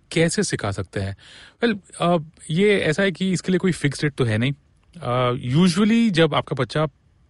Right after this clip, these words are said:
पाँच साल का हो, यानी जब वो फर्स्ट स्टैंडर्ड या प्राइमरी स्कूल में एंटर कर रहा हो, तब वो टाइम पे आप उनका एक इंटरेस्ट, अ, जागृत कर सकते हैं। उनको, अ, history of money सिखा के, या अगर आप बॉम्बे में हैं, तो जो आरबीआई का म्यूजियम है, अ,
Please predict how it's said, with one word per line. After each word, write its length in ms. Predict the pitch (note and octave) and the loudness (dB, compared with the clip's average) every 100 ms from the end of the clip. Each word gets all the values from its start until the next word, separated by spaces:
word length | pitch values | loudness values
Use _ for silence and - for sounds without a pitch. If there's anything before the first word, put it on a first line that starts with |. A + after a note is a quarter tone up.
| - | 0
पाँच 220 | D3 G3 | 2 2
साल 260 | - B2+ G#2+ | 0 -2 -2
का 100 | G#2 | -2
हो, 200 | G#2 D#3 | 0 0
यानी 200 | C3+ C#3 | 0 -2
जब 200 | C#3 C#3 | -2 -2
वो 80 | E3 | -4
फर्स्ट 380 | - E3+ G3 | 0 0 0
स्टैंडर्ड 380 | - C3 B2 C#3 | -2 -2 -2 0
या 60 | C#3 | -2
प्राइमरी 420 | - C3 E3+ F#3 | 0 0 2 -2
स्कूल 220 | - D3+ | -2 -2
में 120 | C#3 | 0
एंटर 180 | G#2+ B2+ | -2 -4
कर 160 | - C3+ | -4 -2
रहा 120 | D#3+ | 2
हो, 180 | F#3 A3 - - - - | 2 0 -6 -20 -20 -2
तब 120 | G3 | 2
वो 80 | D#3 | 4
टाइम 220 | D#3 F3 | 4 2
पे 80 | E3 | 2
आप 200 | D#3+ D#3 | 0 2
उनका 280 | D#3 C#3 E3 | 0 2 2
एक 140 | D#3 - | 0 -2
इंटरेस्ट, 640 | A#2+ G#2+ D3 E3+ - - C#3 | -4 0 2 2 -2 -2 0
अ, 220 | B2 A#2 | 2 2
जागृत 320 | A2+ A2 A#2+ | 0 0 0
कर 120 | A#2 | 0
सकते 280 | G2+ G#2+ B2+ | -2 -2 -2
हैं। 160 | C#3 C#3+ | 0 0
उनको, 640 | A#2+ A2+ B2+ A#2+ A#2+ A#2 - - - - | -2 -4 2 2 2 0 -10 -20 -12 -4
अ, 160 | A2 | -2
history 360 | F#2 C#3 - D3+ | 0 0 2 2
of 60 | - | 2
money 220 | C3+ C3 | 0 0
सिखा 300 | B2+ C3 A#2+ | 0 0 -2
के, 400 | C3 B2+ B2+ B2+ - - - - A#2 | 0 0 2 0 -4 -16 -20 -6 -2
या 120 | A#2+ | 0
अगर 280 | A#2 A#2 A#2 | 0 2 2
आप 120 | G#2 | 2
बॉम्बे 300 | G#2+ G#2+ G#2 | 0 0 -2
में 140 | G#2+ | -2
हैं, 280 | A#2 C3+ C3+ | 0 0 0
तो 140 | A#2+ | -2
जो 80 | G#2+ | -4
आरबीआई 380 | A2 G#2+ G#2+ A2 | -4 -2 -2 -2
का 120 | G#2+ | -2
म्यूजियम 520 | A2+ B2+ D3 D3 C#3 | -2 -2 0 0 0
है, 300 | C3 C#3 D3 | 0 0 -2
अ, 140 | - | -4